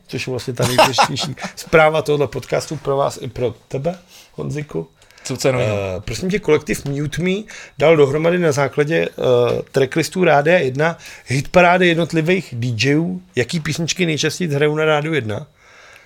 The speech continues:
Speaker 1: A mně to vyšlo, mě dali, já jsem se do toho vešel. A za těch plus minus pět let, co jsem v Rádiu
Speaker 2: No.
Speaker 1: jedna, tak jsem zahrál šest tisíc devět set osmdesát pět skladeb.
Speaker 2: A kterou jsi zahrál nejvíckrát?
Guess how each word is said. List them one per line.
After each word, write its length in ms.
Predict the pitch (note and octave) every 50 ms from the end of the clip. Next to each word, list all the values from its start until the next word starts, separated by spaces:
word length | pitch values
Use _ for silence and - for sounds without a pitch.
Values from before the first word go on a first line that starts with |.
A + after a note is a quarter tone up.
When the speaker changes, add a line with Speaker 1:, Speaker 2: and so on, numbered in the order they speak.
| _ _ - _ -
Speaker 1:
A 60 | C3
mně 160 | D3 D#3+ E3
to 80 | D3+ G3
vyšlo, 360 | A#3 B3+ - - C4+ F#3+ D3+
mě 160 | C#3+ D#3 F3
dali, 280 | F3+ G3+ A3 B3 A#3+ G3+
já 100 | F#3 E3+
jsem 140 | - F3+ D3+
se 60 | F3+
do 80 | F#3 E3+
toho 80 | G3
vešel. 280 | G#3+ F#3+ - D#3 A2+ - - - - - - -
A 100 | - B2
za 100 | C#3+ D#3
těch 360 | - G3 F#3 D#3+ B2+ - - _ _ _ _ _
plus 200 | - C#3 C#3 C3+
minus 260 | - D#3 D#3 D#3 C#3 -
pět 260 | - - D3 D3 -
let, 320 | G#2 G2+ A#2 D3 - - -
co 120 | - C3
jsem 280 | A#2+ - D#3 C#3 A2+ - -
v 60 | -
Rádiu 300 | A#2+ C3 C#3 C#3+ C#3 A#2
Speaker 2:
No. 80 | G2 G2+
Speaker 1:
jedna, 280 | - C#3+ D#3+ E3+ - - - - - - - _
tak 160 | - A2+ G#2+ -
jsem 140 | D3+ D3
zahrál 360 | C#3 C#3+ C3 D3 D3 C3+ B2+ -
šest 260 | A#2+ - - A2+ -
tisíc 300 | - D3 C3 D#3 E3 D3
devět 220 | C3+ C3 C#3 C#3 -
set 160 | D#3+ E3+ -
osmdesát 420 | - - C#3+ C3+ A#2+ - C3 B2 A2
pět 160 | - D3 C#3+
skladeb. 320 | - - - G2+ G2 - - _ - - _ _ _ _ _ _ _ _ _ _ _ - _
Speaker 2:
A 60 | - -
kterou 240 | - - C#3+ C#3
jsi 140 | B2+ - D3
zahrál 220 | C3 C#3+ D3 D3 C#3+
nejvíckrát? 440 | C#3+ C#3 C#3 - - - - -